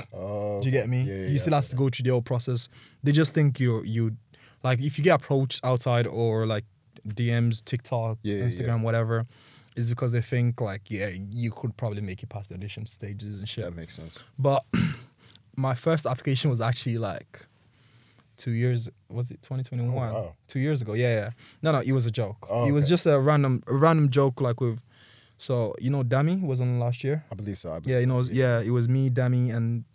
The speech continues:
Speaker 1: Wale. We had a, a YouTube channel called Freeze the Crowd.
Speaker 2: Okay, that's dope.
Speaker 1: And we just, we just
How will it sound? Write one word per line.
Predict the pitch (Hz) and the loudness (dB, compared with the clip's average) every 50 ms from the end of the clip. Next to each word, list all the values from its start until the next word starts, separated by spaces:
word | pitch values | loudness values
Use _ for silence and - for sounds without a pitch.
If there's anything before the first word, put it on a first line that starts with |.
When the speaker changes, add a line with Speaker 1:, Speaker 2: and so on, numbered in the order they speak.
| _ - | _ -6
Speaker 1:
Wale. | 107 120 123 120 110 107 | -2 -2 0 0 0 0
We | 113 127 | 0 2
had | 135 135 | 2 2
a, | 127 123 | 4 6
a | 117 - - - | 6 6 4 0
YouTube | - 82 104 110 113 117 - - | -6 -8 -6 -4 -4 -4 -6 -4
channel | - 120 113 113 | -4 -4 -4 -2
called | - 127 117 | -4 -4 -6
Freeze | - - 113 107 | -4 -6 -8 -8
the | 107 | -8
Crowd. | - - 113 107 107 107 - _ _ - | -6 -6 -6 -6 -6 -10 -14 _ _ -10
Speaker 2:
Okay, | 95 123 139 - 87 - 107 - | -8 -8 -8 -8 -10 -12 -12 -14
that's | - - - | -14 -14 -8
dope. | - 123 101 - - - _ - - | -6 -6 -6 -6 -10 -14 _ -10 -2
Speaker 1:
And | - 147 | 0 2
we | 139 147 | 4 4
just, | 147 135 120 - | 4 2 0 0
we | 131 135 | 0 0
just | 131 117 110 - - | 0 0 -2 -4 -6